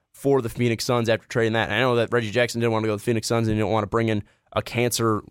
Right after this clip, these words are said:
you know, possible cancer like Reggie Jackson into your locker room, especially with these young players, but I'm shocked that no team can match this. So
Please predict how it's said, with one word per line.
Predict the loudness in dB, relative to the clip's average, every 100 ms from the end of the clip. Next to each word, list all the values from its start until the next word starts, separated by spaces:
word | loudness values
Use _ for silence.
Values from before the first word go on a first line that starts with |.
| -20 _ _ -4
you | -4
know, |
possible | -4 -2 0 0 -6
cancer | -10 -8 -6 -6 _ _ _ -2
like | 2
Reggie | 2 0
Jackson | 0 0 0 -2
into | -2
your | 0 2
locker | 0 -2
room, | -6
especially | -4 -4 -4
with | -6
these | -6
young | -6 -6
players, | -2 0 0
but | 0 -4 -4 _ _ _ _ -2
I'm | 0 0
shocked | 0 0 0
that | -6 -6 -2
no | -2
team | 0 -2 -2
can | -2
match | -2 -2
this. | -6 -2
So | 0 0